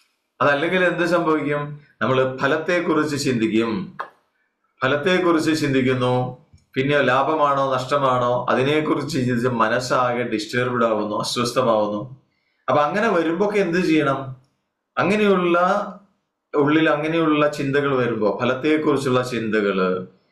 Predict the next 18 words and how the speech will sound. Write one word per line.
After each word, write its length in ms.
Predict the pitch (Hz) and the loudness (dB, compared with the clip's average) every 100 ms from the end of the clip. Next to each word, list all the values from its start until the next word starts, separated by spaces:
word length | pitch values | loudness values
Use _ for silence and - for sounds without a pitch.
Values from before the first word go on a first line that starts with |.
| _ _ _ - | _ _ _ -4
അതുപോലെ 420 | 120 127 127 123 | 0 2 2 2
ലാഭമാണോ 760 | 120 123 143 147 131 127 127 120 | 2 2 2 0 2 0 0 -2
നഷ്ടമാണോ, 480 | - 131 120 117 | -2 0 2 2
നേട്ടമാണോ 640 | 113 117 117 131 120 120 113 | 2 0 0 0 0 0 0
നഷ്ടമാണോ 540 | 110 135 123 117 117 | 0 2 2 2 2
തുടങ്ങിയ 600 | 113 113 117 113 110 - 113 | 0 0 0 0 0 -2 0
കാര്യങ്ങള്, 440 | 107 107 101 95 | 0 0 0 0
ഇതൊക്കെ 360 | 92 95 131 147 | 0 0 0 0
മനസ്സിൽ 460 | 131 123 123 139 | 0 0 -2 0
വരുമ്പോ 440 | 131 113 104 95 95 | 2 2 0 0 0
അത് 80 | 131 | 0
മനസ്സിനെ 400 | 143 151 170 175 | 0 -2 0 0
ഡിസ്റ്റർബ് 480 | 185 - 170 127 | 0 0 -2 -2
ചെയ്യും. 240 | - - - _ _ _ 104 | -4 -8 -16 _ _ _ -2
അപ്പൊ 140 | 160 | 0
ഒക്കെ 100 | 175 | 0
എന്ത് 160 | 165 170 | 2 2
ചെയ്യണം? 520 | 160 147 139 - | 2 0 -2 -8